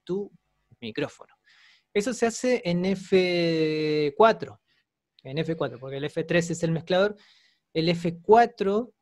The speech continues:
te abre las configuraciones de entrada y salida de, de audio, ¿no?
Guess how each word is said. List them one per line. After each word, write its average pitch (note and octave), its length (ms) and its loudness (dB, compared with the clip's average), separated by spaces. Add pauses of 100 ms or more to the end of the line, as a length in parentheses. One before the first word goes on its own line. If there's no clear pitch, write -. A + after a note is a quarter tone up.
(220)
te D#3 160 2
abre E3+ 340 4
las D3+ 200 -2
configuraciones C#3+ 960 -6
de C3+ 80 -6
entrada C3 500 -8
y C3 60 -8
salida B2+ 480 -4
de, A2+ 380 -10
de A#2+ 200 -8
audio, A2+ 400 -8
¿no? G3 180 -4